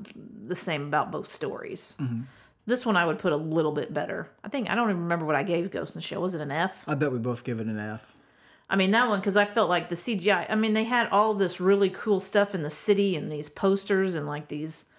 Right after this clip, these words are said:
Speaker 2: Mm-hmm.
Speaker 1: huge three D women that walked around. And I'm like, "That, pointless.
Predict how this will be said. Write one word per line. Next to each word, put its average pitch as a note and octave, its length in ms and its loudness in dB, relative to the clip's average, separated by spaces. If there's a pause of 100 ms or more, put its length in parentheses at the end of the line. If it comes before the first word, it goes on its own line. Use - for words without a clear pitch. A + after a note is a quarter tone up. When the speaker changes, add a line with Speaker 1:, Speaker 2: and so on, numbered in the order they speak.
(420)
Speaker 2:
Mm-hmm. C3 160 0
Speaker 1:
huge A3 560 0
three G3+ 460 2
D F#3+ 600 4
women F#3+ 800 0
that D#3 220 0
walked E3+ 280 2
around. E3+ 420 2
And F3+ 120 -2
I'm E3 140 -2
like, E3+ 180 -2 (220)
"That, G#3 260 -8
pointless. - 640 -6